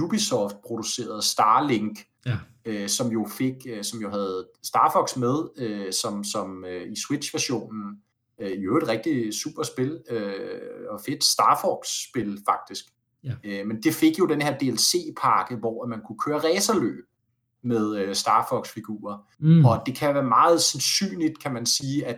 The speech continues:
Speaker 1: de har lækket screenshots og andet af Star Fox-figurerne i Starlink, der kører racerløb, har ligesom været det, der har gjort, at nogen har troet på, at der så fandtes et Star Fox racerspil, Star Fox Grand Prix, ikke?
Speaker 2: Jo.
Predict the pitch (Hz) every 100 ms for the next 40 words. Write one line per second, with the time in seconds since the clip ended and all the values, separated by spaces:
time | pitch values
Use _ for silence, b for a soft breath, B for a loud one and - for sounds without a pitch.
0 | - 131 123 110 113 120 156 127 - -
1 | 127 139 - 120 113 123 113 107 117 139
2 | - 113 117 b b _ - 120 123 127
3 | 123 - 131 123 123 117 110 110 196 -
4 | - 139 139 151 110 104 - 107 - 117
5 | 98 98 104 135 110 95 - _ _ _
6 | _ - 113 107 107 107 110 104 98 98
7 | 127 131 139 123 - 113 107 107 107 107
8 | 107 117 - 120 117 110 104 101 98 107
9 | 98 104 - - 107 - _ _ _ -
10 | - 104 107 120 - 101 98 110 - 110
11 | 95 - 95 107 - 110 101 - 113 107
12 | 123 127 - 120